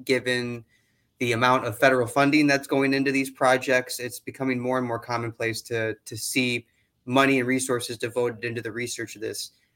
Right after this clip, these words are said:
When does that really take into effect, and when are we gonna see the fruits of that? I can't really say, but I think when it comes to our understanding of what we need to do to get there,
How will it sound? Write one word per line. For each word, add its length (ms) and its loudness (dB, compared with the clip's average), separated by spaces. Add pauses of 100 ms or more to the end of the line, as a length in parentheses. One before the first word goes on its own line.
(220)
When 320 8
does 140 2
that 200 4
really 200 2
take 260 2
into 180 2
effect, 300 2
and 80 -2
when 80 0
are 20 -2
we 80 0
gonna 160 -2
see 140 -6
the 80 -4
fruits 280 -4
of 120 0
that? 180 6
I 80 0
can't 260 -2
really 200 -6
say, 320 2
but 180 -2
I 80 0
think 300 -4
when 200 -8
it 120 -12
comes 240 -4
to 100 -4
our 300 0
understanding 720 0
of 140 -10
what 260 -2
we 100 0
need 220 0
to 120 -8
do 200 -6
to 80 -10
get 260 -8
there, 300 4